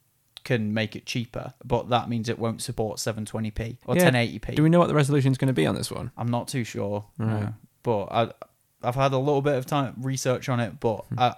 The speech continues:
Speaker 1: it's more the fact that it's not gonna have the dock and it's gonna be cheaper. I guess
Speaker 2: Yeah.
Speaker 1: it's like if you've got kids, like, i-, if you don't wanna buy two Switches or you're worried about the Joy-Cons and stuff like
Speaker 2: Mm-hmm.
Speaker 1: that.
Speaker 2: Or you don't wanna take the,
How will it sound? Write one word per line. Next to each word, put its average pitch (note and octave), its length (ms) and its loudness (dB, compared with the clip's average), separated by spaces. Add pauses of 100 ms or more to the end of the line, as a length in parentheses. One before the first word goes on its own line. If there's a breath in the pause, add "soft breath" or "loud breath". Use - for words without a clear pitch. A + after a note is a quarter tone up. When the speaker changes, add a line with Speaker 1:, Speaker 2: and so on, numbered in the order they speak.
(120)
Speaker 1:
it's F#2 160 -8
more C#3 260 4
the B2 120 -4
fact - 360 -6
that A2+ 320 -6
it's F#2+ 160 -8
not - 160 -2
gonna A#2 140 -4
have A2+ 140 -6
the A2+ 60 -4
dock G#2+ 460 -6
and A#2 340 -6 (360 soft breath)
it's - 100 -14
gonna A#2 200 0
be A2 100 -4
cheaper. A#2 600 -2
I B2 120 -2
guess C3 160 6
Speaker 2:
Yeah. A#2 80 4
Speaker 1:
it's A#2 140 0
like A#2 200 -2
if A#2 140 -6
you've A2+ 140 -4
got - 200 -6
kids, - 480 -2 (580)
like, A2 320 0
i-, A2+ 280 -4
if - 240 -6
you B2 100 -2
don't A#2+ 220 2
wanna A2+ 180 0
buy G#2 480 2 (260)
two A#2+ 200 -2
Switches A2 600 -4
or A2 120 -10
you're G#2 100 -6
worried G2+ 140 -4
about G2+ 220 -8
the G2+ 60 -14
Joy-Cons A2 600 -2
and G2+ 120 -4
stuff - 240 -4
like G#2 120 0
Speaker 2:
Mm-hmm. G#2+ 100 -2
Speaker 1:
that. A2+ 260 2
Speaker 2:
Or A#2 60 2
you A2+ 80 2
don't G#2 140 2
wanna G#2 160 2
take - 260 -2
the, G#2 240 -2